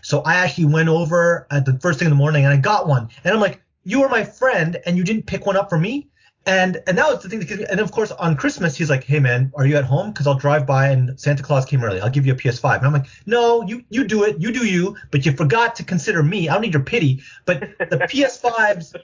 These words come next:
Speaker 1: are, are a problem." And I don't care what you say, because for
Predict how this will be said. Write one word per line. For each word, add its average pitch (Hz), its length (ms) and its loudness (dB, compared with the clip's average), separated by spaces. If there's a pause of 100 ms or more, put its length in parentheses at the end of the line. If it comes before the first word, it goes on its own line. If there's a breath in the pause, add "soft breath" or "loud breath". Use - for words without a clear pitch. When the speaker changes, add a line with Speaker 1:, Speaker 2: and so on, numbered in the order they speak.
(100)
Speaker 1:
are, 185 180 2
are 185 180 0
a - 60 -4
problem." 185 320 0
And 180 80 0
I - 20 2
don't 285 180 0
care 269 200 0
what 233 120 -8
you 208 60 -14
say, 233 240 -2
because 180 320 -4 (400 loud breath)
for 214 220 -2